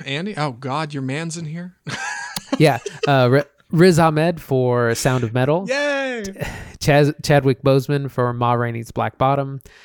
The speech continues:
Speaker 2: Anthony Hopkins for The Father, Gary Oldman for Mank, uh, Stephen Yeun for Minari. So my, my pick for this, of course, is gonna be Ri-, Riz Ahmed <laughs> for, uh, Sound of Metal. It's probably gonna go to Chadwick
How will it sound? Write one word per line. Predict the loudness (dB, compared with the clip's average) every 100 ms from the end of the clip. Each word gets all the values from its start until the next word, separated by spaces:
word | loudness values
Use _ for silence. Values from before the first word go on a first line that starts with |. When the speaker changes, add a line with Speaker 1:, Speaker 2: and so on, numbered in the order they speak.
| -20 -10 -2
Speaker 2:
Anthony | -2 -2 0
Hopkins | 0 0 -2 -6
for | -8 -8
The | -4
Father, | 0 2 2 -2 -4 -4
Gary | -4 -2
Oldman | 0 0 -2 -6 -8
for | -10
Mank, | -4 -2 -2 -6 -8
uh, | -6 -6
Stephen | -6 -4 -4 -4 -4
Yeun | -2 -2 -6
for | -6 -2 -2 -4 -6
Minari. | -8 -8 -6 -6 -8 -10 -14 -18 _ _ _ -20 _ _ _ _ _ -20 _ _ -4
So | 2 4
my, | 4 4
my | 2 2
pick | 2 0
for | 2
this, | 0 0
of | -4 0
course, | -2 -2
is | -4
gonna | -4
be | -2
Ri-, | -2 -2 -4
Riz | -6 -4
Ahmed | -6 -8 -8 -10
<laughs> | -8
for, | -2
uh, | -2 0 0 0 0 -4
Sound | -2 -2 -2
of | -4
Metal. | -2 -2 -2
It's | -4
probably | -6 2 4 4 4
gonna | 2 4
go | 4
to | 4
Chadwick | 2 2 2 0 -2